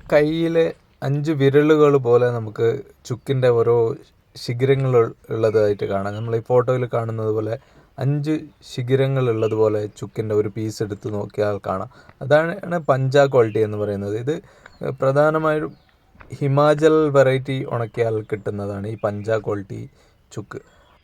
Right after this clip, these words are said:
രണ്ടാമതായി നമ്മൾ ശ്രദ്ധിക്കേണ്ടത് സ്റ്റോറേജ്. അതായത് ചുക്ക് സ്റ്റോക്ക് ചെയ്ത് വെക്കുകയാണെങ്കിൽ അത് നിർബന്ധമായും കോൾഡ് സ്റ്റോറേജിൽ വെക്കുക.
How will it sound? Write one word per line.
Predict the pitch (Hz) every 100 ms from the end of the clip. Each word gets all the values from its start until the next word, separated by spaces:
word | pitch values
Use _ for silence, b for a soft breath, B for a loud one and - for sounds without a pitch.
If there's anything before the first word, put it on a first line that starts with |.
| _ -
രണ്ടാമതായി | 139 143 156 180 180 175 170
നമ്മൾ | 160 151 151
ശ്രദ്ധിക്കേണ്ടത് | 139 123 127 127 120 117 143
സ്റ്റോറേജ്. | - - 113 120 117 101 107 _ _ -
അതായത് | 107 120 123 143 b b _ _ -
ചുക്ക് | 123 - 143 147
സ്റ്റോക്ക് | 127 - - 127 135 147
ചെയ്ത് | 139 135
വെക്കുകയാണെങ്കിൽ | 127 123 123 117 113 117
അത് | 113 127 - b b b
നിർബന്ധമായും | 110 113 120 131 135 135 127 131 135
കോൾഡ് | - 127 143 147
സ്റ്റോറേജിൽ | - 127 120 113 110
വെക്കുക. | 95 -